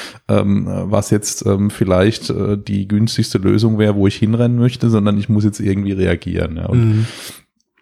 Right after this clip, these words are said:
Speaker 1: ähm, das Problem ist, dass, dass dieses, diese Art des Denkens, da gibt's ja irgendwie Type A und Type B, äh, Thinking, ja, äh, in der Literatur,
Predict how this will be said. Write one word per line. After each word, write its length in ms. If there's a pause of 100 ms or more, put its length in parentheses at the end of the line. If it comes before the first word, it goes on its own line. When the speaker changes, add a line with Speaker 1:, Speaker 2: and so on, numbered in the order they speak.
(500)
Speaker 1:
ähm, 220
das 160
Problem 420
ist, 160
dass, 360 (500)
dass 420
dieses, 500
diese 280
Art 280
des 180
Denkens, 520
da 100
gibt's 240
ja 60
irgendwie 240
Type 400
A 180
und 220
Type 300
B, 320
äh, 400
Thinking, 560
ja, 380
äh, 480
in 140
der 80
Literatur, 800